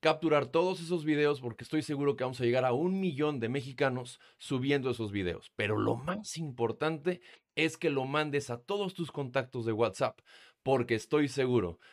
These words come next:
que ese video, con la vibración perfecta, le puede llegar a alguien a su, a su WhatsApp que no está remotamente cercano a la realidad que vivimos en este país.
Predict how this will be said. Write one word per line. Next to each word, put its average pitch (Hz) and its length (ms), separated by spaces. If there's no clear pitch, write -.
que 120 180
ese 165 320
video, 104 500
con 117 200
la 117 140
vibración 120 680
perfecta, 127 640
le 120 140
puede 160 320
llegar 147 280
a 151 120
alguien 131 420
a 87 100
su, - 240
a 101 140
su 110 100
WhatsApp 143 500
que 147 140
no 190 320
está 226 640
remotamente 185 880
cercano 139 440
a 143 40
la 131 120
realidad 120 560
que - 80
vivimos 117 340
en 104 120
este 104 180
país. 92 440